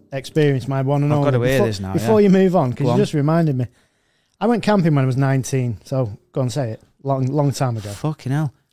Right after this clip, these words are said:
Speaker 1: In my Mark two Escort, right?
Speaker 2: Well, it was in caves back then, wasn't it?
Speaker 1: Actually, I think
Speaker 2: You
Speaker 1: I
Speaker 2: was
Speaker 1: might have been
Speaker 2: nineteen.
Speaker 1: seventeen. Yeah, I was. I was
Speaker 2: Were you running
Speaker 1: seventeen.
Speaker 2: around with a club?
Speaker 1: Well, there was, there was some sheep there. That's the only thing I can remember.
Speaker 2: Definitely in
Speaker 1: Whether the
Speaker 2: Wales.
Speaker 1: sheep had a, he was actually, yeah.
Speaker 2: I knew it.
Speaker 1: Yeah, North
Speaker 2: <laughs>
Speaker 1: Wales.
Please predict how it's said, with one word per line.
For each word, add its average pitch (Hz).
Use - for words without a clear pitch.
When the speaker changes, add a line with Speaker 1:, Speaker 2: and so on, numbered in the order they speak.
Speaker 1:
In 151
my 156
Mark 156
two 151
Escort, 117
right? 131
Speaker 2:
Well, 135
it -
was 120
in 117
caves 147
back 110
then, 117
wasn't 131
it? -
Speaker 1:
Actually, 175
I 131
think 120
Speaker 2:
You 113
Speaker 1:
I 113
Speaker 2:
was -
Speaker 1:
might 110
have 113
been 113
Speaker 2:
nineteen. 123
Speaker 1:
seventeen. 185
Yeah, 143
I -
was. 185
I 185
was 147
Speaker 2:
Were 143
you -
running 160
Speaker 1:
seventeen. 175
Speaker 2:
around 180
with 127
a 117
club? 131
Speaker 1:
Well, 147
there 143
was, 147
there 143
was 143
some 196
sheep 170
there. 131
That's 151
the 165
only 160
thing 151
I 139
can 156
remember. 131
Speaker 2:
Definitely 110
in 117
Speaker 1:
Whether 170
the 185
Speaker 2:
Wales. 127
Speaker 1:
sheep 170
had 135
a, 139
he 151
was 202
actually, 131
yeah. 180
Speaker 2:
I 139
knew 156
it. 190
Speaker 1:
Yeah, 175
North 151
Speaker 2:
<laughs> -
Speaker 1:
Wales. 170